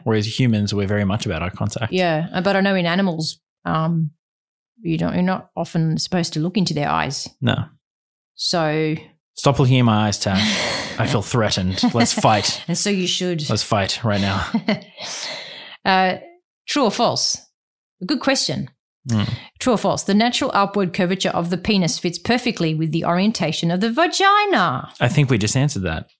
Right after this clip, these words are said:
Speaker 1: as true.
Speaker 2: That is true. Symmetrical body parts are usually never perfectly symmetrical, and so the longer the penis, the greater the effect of asymmetry. True or false?
Speaker 1: True.
Speaker 2: Mm-hmm.
Speaker 1: You know,
Speaker 2: That's
Speaker 1: that's, sorry, I was gonna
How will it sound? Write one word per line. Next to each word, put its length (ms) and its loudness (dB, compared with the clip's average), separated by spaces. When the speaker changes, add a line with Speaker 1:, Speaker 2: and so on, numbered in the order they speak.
Speaker 1:
as 140 0
true. 280 -2
Speaker 2:
That 160 -8
is 120 -6
true. 380 -6
Symmetrical 720 0
body 340 2
parts 440 0
are 60 -2
usually 380 2
never 440 4
perfectly 440 0
symmetrical, 600 0
and 140 2
so 120 0
the 80 2
longer 240 4
the 80 -2
penis, 280 0
the 80 -4
greater 240 0
the 260 -2
effect 400 -4
of 260 -4
asymmetry. 540 0
True 180 -2
or 80 -2
false? 480 -4
Speaker 1:
True. 220 -6
Speaker 2:
Mm-hmm. 320 -4
Speaker 1:
You 60 4
know, 120 4
Speaker 2:
That's 300 0
Speaker 1:
that's, 120 -6
sorry, 120 0
I 20 0
was 120 -2
gonna 120 -2